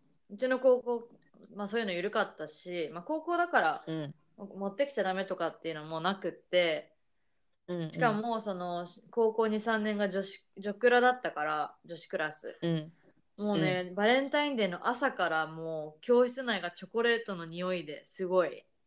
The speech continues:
Speaker 1: ことになってて。
Speaker 2: そ-、うん。
Speaker 1: そうで、もう本当に本命義理チョコ。で、友チョコっていうのもあって、友達同士、女友達同士、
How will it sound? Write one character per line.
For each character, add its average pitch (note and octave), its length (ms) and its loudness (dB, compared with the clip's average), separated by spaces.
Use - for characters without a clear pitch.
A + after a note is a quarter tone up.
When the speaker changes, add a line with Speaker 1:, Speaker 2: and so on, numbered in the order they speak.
Speaker 1:
こ G3 120 -6
と F3+ 160 -2
に E3 80 -8
な F3 80 0
っ F3 100 -8
て D#3 100 -10
て。 A3 260 -2
Speaker 2:
そ-、 G#3 220 4
う F3+ 160 6
ん。 E3+ 200 -6
Speaker 1:
そ F#3 240 2
う E3+ 40 -8
で、 F#3 460 6
も F#3+ 140 -6
う - 20 -6
本 G#3 240 -6
当 A3 100 -2
に G#3 160 -4
本 G#3+ 320 -4
命 G#3 200 0
義 G3+ 120 2
理 G3+ 160 -2
チ G3+ 120 -4
ョ F#3+ 80 -2
コ。 G3 260 2
で、 G3 120 -10
友 A#3+ 260 4
チ D#4 100 4
ョ D4+ 80 0
コ D4 100 8
っ C#4+ 140 2
て C4 80 -10
い C4+ 60 0
う B3 40 -4
の G#3+ 120 -4
も D#3 180 -8
あ F3 40 2
っ - 160 -8
て、 D#3+ 100 -20
友 G#3 240 -4
達 G#3+ 300 0
同 G#3 180 -2
士、 - 160 -16
女 A3+ 240 -2
友 A#3+ 220 -2
達 A#3 300 0
同 A3 200 -2
士、 - 160 -16